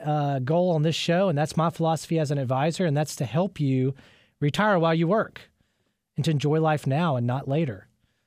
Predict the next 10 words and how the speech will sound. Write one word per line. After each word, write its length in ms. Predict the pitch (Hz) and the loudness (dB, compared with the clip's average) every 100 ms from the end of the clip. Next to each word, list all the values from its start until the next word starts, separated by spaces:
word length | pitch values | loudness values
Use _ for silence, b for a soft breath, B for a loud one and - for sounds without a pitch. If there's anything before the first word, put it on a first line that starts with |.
| _ _ | _ _
So 300 | - 156 147 | -4 -2 0
again, 380 | 165 156 226 127 151 | 0 2 0 0 -2
what 180 | 165 | 0
are 60 | 226 | 2
the 100 | 220 | 0
considerations 760 | 202 180 196 185 185 180 180 | 0 0 0 2 0 0 0
of 80 | 165 | 0
a 60 | 151 | -2
good 160 | 175 | -2
advisor? 640 | 165 143 165 190 147 143 | -2 0 0 0 0 -2